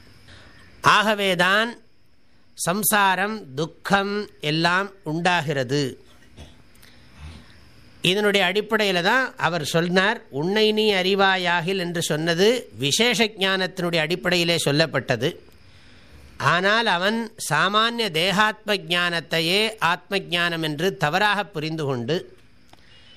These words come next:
"என்னை நான் ஜடமல்லவே, நான் அறிவுள்ளவன் தானே, உணர்வுடையவன் தானே,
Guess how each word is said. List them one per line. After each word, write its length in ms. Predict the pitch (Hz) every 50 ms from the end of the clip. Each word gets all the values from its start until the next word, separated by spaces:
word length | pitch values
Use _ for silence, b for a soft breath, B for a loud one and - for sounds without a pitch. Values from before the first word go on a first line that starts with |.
| B B B B B B B B
"என்னை 480 | - 147 170 190 214 220 220 214 208
நான் 460 | 196 175 165 170 170 170 165 165 147 123 120
ஜடமல்லவே, 840 | 123 131 156 185 220 233 233 214 202 196 190 175 180 185 180 175 -
நான் 300 | - 139 156 165 165 160
அறிவுள்ளவன் 760 | 147 123 107 135 165 214 226 220 208 208 202 190 190 175 170
தானே, 480 | 160 170 165 170 170 165 165 165 160 - - 120
உணர்வுடையவன் 760 | 127 143 180 220 233 233 220 202 202 196 190 185 175 170 165
தானே, 500 | 160 156 151 165 170 170 165 160 156 -